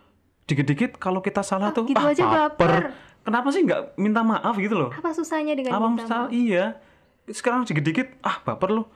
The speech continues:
Speaker 1: Jadi kata-kata baper itu menghilangkan kata-kata maaf itu loh, teman-teman. Jangan sampai itu loh. Kalau salah ya minta
Speaker 2: Jangan
Speaker 1: maaf aja.
Speaker 2: sampai kita kehilangan kata maaf ya, karena
Speaker 1: Iya.
Speaker 2: itu memang kata-kata magic ya.
Speaker 1: Iya, benar,
Speaker 2: Di
Speaker 1: benar
Speaker 2: samping
Speaker 1: sih.
Speaker 2: kata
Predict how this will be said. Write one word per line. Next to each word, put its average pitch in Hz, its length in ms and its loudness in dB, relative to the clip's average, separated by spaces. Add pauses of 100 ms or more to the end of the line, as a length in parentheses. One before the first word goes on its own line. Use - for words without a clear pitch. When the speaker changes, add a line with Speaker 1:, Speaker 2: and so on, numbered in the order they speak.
(200)
Speaker 1:
Jadi 135 240 0
kata-kata 147 560 -6
baper 127 320 -4
itu 151 160 -2
menghilangkan 135 560 0
kata-kata 165 320 -2
maaf 170 400 0
itu 139 160 -2
loh, 107 160 -6
teman-teman. 104 480 -10 (320)
Jangan 117 260 -4
sampai 143 460 -2
itu 120 160 -8
loh. 107 160 -8
Kalau 143 160 -4
salah 269 240 -4
ya 247 240 -2
minta 233 80 -4
Speaker 2:
Jangan 247 160 -2
Speaker 1:
maaf 269 80 -6
aja. 269 160 -8
Speaker 2:
sampai 269 440 -2 (200)
kita 254 340 -6 (320)
kehilangan 240 540 -4
kata 240 260 -6
maaf 240 320 -8
ya, 247 220 -8
karena 254 240 -6
Speaker 1:
Iya. 139 300 -2
Speaker 2:
itu 165 120 -6
memang 294 240 -6
kata-kata 240 400 -8
magic 233 400 -6
ya. 220 220 -4
Speaker 1:
Iya, 135 240 0
benar, 117 240 -4
Speaker 2:
Di 233 80 -6
Speaker 1:
benar 220 160 -2
Speaker 2:
samping 214 240 -4
Speaker 1:
sih. - 20 -4
Speaker 2:
kata 202 460 -4